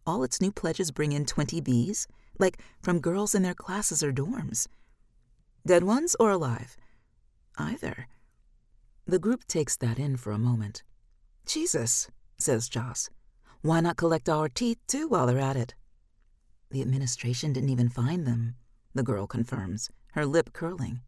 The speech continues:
"because they could have been just wild bees or whatever. When my mom was in school, they just did panty raids, that kind of dumb shit." "You think they didn't fucking molest bees back then, Dessa?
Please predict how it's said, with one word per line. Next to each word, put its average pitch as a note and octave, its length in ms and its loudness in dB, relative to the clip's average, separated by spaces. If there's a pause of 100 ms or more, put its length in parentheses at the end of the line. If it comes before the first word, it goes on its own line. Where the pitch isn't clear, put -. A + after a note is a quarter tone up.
(320)
"because E3+ 300 -2
they C#3+ 120 -2
could E3 120 -6
have D3 120 -4
been C#3+ 160 0
just - 360 -4
wild G#3+ 400 -2
bees G#2+ 300 -4
or G#2+ 60 -2
whatever. A#2 560 -2 (720)
When G#3+ 160 6
my A#3+ 160 8
mom F#4+ 240 2
was F#4+ 160 2
in F4+ 100 2
school, F#4 400 0 (320)
they F#4 140 0
just G#4 200 2
did F3 140 2
panty D#3 420 -2
raids, A2+ 440 -4 (160)
that F#4 160 -2
kind G4 180 4
of B2+ 80 4
dumb C3+ 220 0
shit." C3+ 360 -2 (1080)
"You A#3 140 10
think D#4+ 240 0
they B3+ 100 4
didn't F3+ 200 4
fucking D3 360 2
molest C#3 380 2
bees B2+ 220 2
back A#2+ 240 2
then, B2+ 240 2
Dessa? G3 400 -2